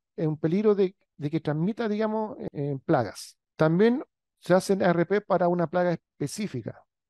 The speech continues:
por ejemplo, para mosca de la fruta. Y también se hacen A R P en base a políticas o acuerdos que se realizan entre los países.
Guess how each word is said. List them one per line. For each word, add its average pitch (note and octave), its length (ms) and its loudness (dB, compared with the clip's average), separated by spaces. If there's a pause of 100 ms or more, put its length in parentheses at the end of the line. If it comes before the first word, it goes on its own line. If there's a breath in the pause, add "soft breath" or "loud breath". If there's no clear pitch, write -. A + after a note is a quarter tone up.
(140)
por D3 60 -8
ejemplo, G#3 340 -4
para E3 220 2
mosca E3 360 0
de D#3 120 4
la D3+ 100 0
fruta. - 340 -12 (160)
Y G#3 140 2
también G#3 320 4
se G#3+ 140 0
hacen G3+ 400 0
A E3 100 2
R F3 220 0
P G3 440 -6
en D#3 120 -6
base F3 560 -4
a D3+ 400 -2
políticas F3 600 -2 (120)
o C#3+ 180 0
acuerdos E3+ 600 0 (160)
que D3 120 -4
se - 140 -10
realizan D3+ 380 -2
entre D3 260 -4
los C#3+ 140 -4
países. - 480 -8